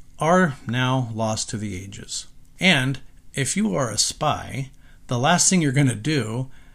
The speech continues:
is, or want to do, is leave a paper trail of any kind. And the very best sources for historians to study are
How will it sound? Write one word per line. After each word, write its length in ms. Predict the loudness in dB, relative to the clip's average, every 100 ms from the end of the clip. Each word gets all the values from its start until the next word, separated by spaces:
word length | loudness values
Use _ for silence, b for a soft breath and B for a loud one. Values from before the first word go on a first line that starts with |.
| b
is, 440 | -6 -4 -4 -6 -10 -10
or 140 | -8 -4
want 240 | -4 -4
to 100 | -6
do, 360 | -8 -6 -6 -8 B -2
is 160 | 2
leave 220 | 2 2 0
a 40 |
paper 320 | 0 0 0
trail 360 | -2 -2 0 0
of 80 | 0
any 160 | -2
kind. 480 | -2 -2 -2 -6 -12 -10 -2
And 180 | 2 2
the 80 |
very 520 | 0 -2 0 2 2 2
best 400 | 2 2 4 2
sources 580 | 2 0 -2 -4 -6
for 160 | -4 -4
historians 720 | 0 0 0 0 2 2 0
to 120 | -4 -4
study 520 | -2 -2 -2 -2 -2
are 460 | -2 0 0 -2